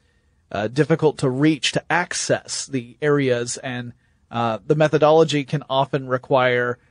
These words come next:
people to essentially live on an ice sheet for a very, for, you know, like,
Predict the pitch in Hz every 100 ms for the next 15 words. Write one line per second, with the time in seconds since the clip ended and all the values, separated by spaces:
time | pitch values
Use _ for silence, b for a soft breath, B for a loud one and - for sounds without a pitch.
0 | _ _ 202 185 175 165 - 147 139 147
1 | 190 180 143 135 131 151 180 156 143 139
2 | 135 131 120 143 151 139 - 123 110 _
3 | 131 113 113 131 135 127 120 110 - 131
4 | 143 107 104